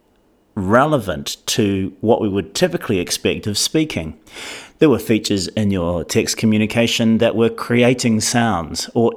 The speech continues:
emphasizing words by repeating letters in order to give an effect to how they might sound if spoken. There were pauses provided. There were paralinguistic features offered to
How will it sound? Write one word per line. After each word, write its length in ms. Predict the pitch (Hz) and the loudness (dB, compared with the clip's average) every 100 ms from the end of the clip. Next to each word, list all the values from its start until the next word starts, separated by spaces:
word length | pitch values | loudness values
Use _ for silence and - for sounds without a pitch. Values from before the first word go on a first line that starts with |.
| - | 2
emphasizing 880 | 135 123 - 120 113 104 95 101 101 | 2 0 -2 -2 0 0 0 0 2
words 380 | 107 101 92 | 2 2 -2
by 320 | - 104 101 101 | 0 2 4 2
repeating 520 | 98 104 123 120 107 | -2 -2 -2 0 2
letters 460 | 110 123 104 92 - | 2 2 0 -4 0
in 180 | 117 | 0
order 260 | 110 113 113 | 2 2 0
to 500 | 110 - 110 107 107 107 - | 0 0 2 2 -2 -6 2
give 260 | 131 123 - - - | 4 4 0 -6 0
an 120 | 113 | 2
effect 400 | 110 - 127 - | 2 0 0 -2
to 80 | 107 | -2
how 160 | 113 | 2
they 160 | 110 110 | 2 4
might 360 | 107 123 139 - | 4 4 2 -2
sound 380 | - 98 95 | 0 0 2
if 120 | 107 - | 0 0
spoken. 640 | - 117 123 107 85 - _ - - - - - | 0 2 0 -2 -10 -10 _ -20 -20 -18 -20 -10
There 180 | - 127 | 2 4
were 120 | 123 | 4
pauses 680 | 120 - - 175 175 131 85 | 2 0 4 4 4 0 -4
provided. 680 | - 107 87 85 82 80 - _ - - - - | -2 -2 0 0 -2 -6 -10 _ -20 -20 -18 -8
There 340 | 101 123 123 | 2 4 4
were 340 | 120 127 127 123 | 4 4 2 0
paralinguistic 1120 | - 127 127 123 127 120 117 170 - - - | 0 4 4 4 4 4 4 2 2 -4 -2
features 520 | 98 - - 85 95 101 | -4 -2 -4 -4 -2 0
offered 420 | 101 - 101 90 | 0 0 -2 -2
to 400 | - 110 101 | 0 2 0